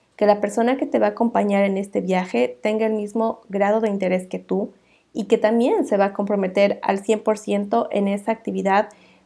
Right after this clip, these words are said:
en ese negocio, en ese proyecto que van a llevar a cabo. En mi caso, mi mejor partner in crime es mi hermana. Cuando las dos nos juntamos, somos chispa y dinamita.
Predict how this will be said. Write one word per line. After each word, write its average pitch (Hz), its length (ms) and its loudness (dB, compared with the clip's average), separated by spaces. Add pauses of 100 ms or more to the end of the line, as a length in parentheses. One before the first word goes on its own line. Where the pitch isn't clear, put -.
en 202 120 0
ese 214 220 2
negocio, 196 640 2
en 202 80 0
ese 202 160 -2
proyecto 196 560 -2
que 208 100 0
van 185 160 0
a 196 60 -2
llevar 196 260 -2
a 190 80 -10
cabo. - 220 -4 (2000)
En 240 160 6
mi 208 160 -2
caso, 208 600 -2
mi 208 100 0
mejor 208 500 2
partner 190 600 -2
in 196 100 -4
crime 190 480 -4 (420)
es 208 180 2
mi 202 100 0
hermana. 180 460 -2 (320)
Cuando 196 300 2
las 185 200 -2
dos 208 200 0
nos 214 180 -6
juntamos, 190 640 -2
somos 202 560 -2
chispa 226 360 0
y 233 40 6
dinamita. 180 720 -2